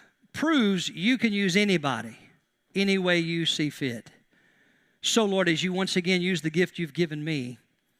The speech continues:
would you preach this message in such a way that the most educated among us to the least among us, the simplest, could understand in such a way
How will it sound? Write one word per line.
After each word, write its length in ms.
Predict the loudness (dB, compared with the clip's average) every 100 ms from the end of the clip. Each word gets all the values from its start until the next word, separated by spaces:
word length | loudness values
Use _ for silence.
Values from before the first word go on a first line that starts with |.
| _ _
would 120 | -8 -6
you 60 |
preach 260 | -2 -2 0
this 200 | -2 -2
message 280 | -2 -2 -4
in 80 |
such 240 | -4 -6 -6
a 40 |
way 260 | -4 0 0
that 80 | -2
the 100 | -4
most 280 | -4 -2
educated 440 | -4 -4 -4 -2 -2
among 280 | -4 -4 -6
us 80 |
to 100 | -6
the 80 | -6
least 280 | -2 -2 -4
among 260 | -6 -4 -4
us, 160 | -4
the 80 | -4
simplest, 560 | -2 -2 -2 -2 -2 -4 -14 -20 -6
could 160 | 0 2
understand 580 | 2 0 0 0 0 0
in 80 |
such 280 | 0 -2 -2
a 60 | -4
way 340 | -2 -2 -4